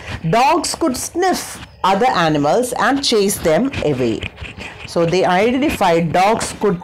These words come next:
sniff other animals better than them and they could chase them away. So humans found them useful for hunting. So they started taking dogs for hunting.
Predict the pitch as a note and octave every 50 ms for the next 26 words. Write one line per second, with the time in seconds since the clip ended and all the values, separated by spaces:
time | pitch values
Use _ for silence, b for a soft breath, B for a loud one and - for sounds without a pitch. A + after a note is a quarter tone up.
0 | - - - - - - - C4 C#4+ D#4 D4+ - - - C#3+ - - B B B
1 | B B B B B B B B - - E3+ E3+ F#3 F3+ F3 E3+ E3+ F3 F3+ F#3+
2 | G#3+ A#3 G3+ C#3+ - - - D3+ E3+ E3+ E3+ G#3+ G3+ G3 F#3 F3 F3 E3+ D3 C#3+
3 | C#3 C3 D3 G3+ D#4 F#4+ - B B B B B B - G3 A3+ C#4 C#4+ A#3+ G#3
4 | G3 F#3 - A3 G#3 E3+ - - A#3+ C4+ D4 D4+ D4+ - E3 F3 A#3 F#4 G4+ -
5 | - D3+ C#3 A#2+ A#2+ A2+ - - - B B B B B B _ _ _ _ _
6 | B B B B B B - - E4+ D#4+ C#4 G#3+ G#3 G#3+ G#3 G#3 G3+ C4+ D#4 D#4+
7 | E4 F4+ F4+ E4+ - - C4+ B3 B3+ C4+ B3 F#3+ G3+ F#3+ F#3 F3 F#3 A3 C#4+ E4+
8 | E4+ - - - - E3+ D3 D3+ D3+ D3+ - F#3+ F3+ A3+ E4+ G4 B B B B
9 | B B - F#3 D#3+ D3+ C#3 - - C3 G2+ D2+ D#2 - - - - - G3 F#3+
10 | F3 F3 F3 F3 F3+ - F3+ E3 E3 G3 G#3 F#3+ F3 F3+ - F#3+ F3+ F3+ G#3 G3+
11 | F#3+ F3 D3+ D#3+ D#3+ D#3+ D#3+ D#3+ - - - B3 E4 E4 - D3 C3 A#2+ - C3+
12 | A2 - G2